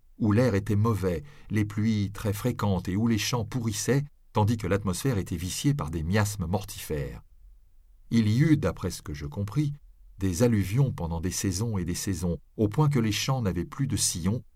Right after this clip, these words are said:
et qu'avec un boisseau de semences, on faisait un setier, et puis le setier se réduisait encore à presque rien.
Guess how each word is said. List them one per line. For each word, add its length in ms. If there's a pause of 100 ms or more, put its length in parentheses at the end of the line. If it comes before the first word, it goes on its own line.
(420)
et 80
qu'avec 320
un 80
boisseau 420
de 100
semences, 540 (200)
on 60
faisait 360
un 60
setier, 520 (160)
et 100
puis 160
le 80
setier 420
se 160
réduisait 500
encore 300
à 60
presque 320
rien. 320